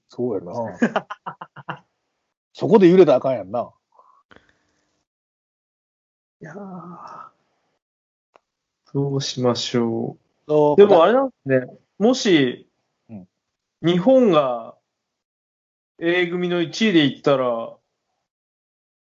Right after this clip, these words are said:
Speaker 2: イングランドとは決勝でしか当たんないんですね。
Speaker 1: そう。
Speaker 2: し、
Speaker 1: そうなん
Speaker 2: あ、イングランドがC組の一位になれば。
Speaker 1: そうなの。
Speaker 2: それも見てみたいですよね。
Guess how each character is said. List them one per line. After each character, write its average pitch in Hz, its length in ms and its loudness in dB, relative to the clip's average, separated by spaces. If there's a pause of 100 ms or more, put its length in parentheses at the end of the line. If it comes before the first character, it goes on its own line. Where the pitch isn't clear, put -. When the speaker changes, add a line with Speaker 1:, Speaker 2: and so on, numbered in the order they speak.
(160)
Speaker 2:
イ 220 140 0
ン 240 100 6
グ 196 80 4
ラ 160 140 2
ン 143 40 -8
ド 139 120 -8
と 131 180 -6
は 120 320 -2
決 - 220 -2
勝 208 200 2
で 208 80 2
し - 60 -8
か 120 280 -2
当 147 140 0
た 139 120 0
ん 135 60 -8
な 147 120 -4
い 127 40 -6
ん 120 40 -10
で 110 80 -12
す - 140 -12
ね。 113 220 -10 (240)
Speaker 1:
そ - 160 -12
う。 - 500 -8
Speaker 2:
し、 - 100 -18
Speaker 1:
そ 156 120 0
う - 20 0
な 135 220 2
ん 135 80 -2
Speaker 2:
あ、 135 80 -12 (600)
イ 180 140 2
ン 170 60 4
グ 160 60 4
ラ 147 100 2
ン 139 60 -6
ド 139 80 -6
が 151 140 0
C 143 260 -10
組 131 120 -8
の 131 80 -4
一 131 160 -6
位 - 40 0
に 127 40 2
な 123 120 0
れ 117 100 -4
ば。 110 220 -12 (360)
Speaker 1:
そ 131 100 -10
う 127 40 -12
な 110 120 -16
の。 95 120 -20 (1200)
Speaker 2:
そ - 680 -10
れ 214 80 4
も 233 140 2
見 233 140 2
て 196 100 2
み 139 80 0
た 131 80 0
い - 20 2
で 127 60 -4
す - 120 -14
よ 117 80 -8
ね。 113 320 -10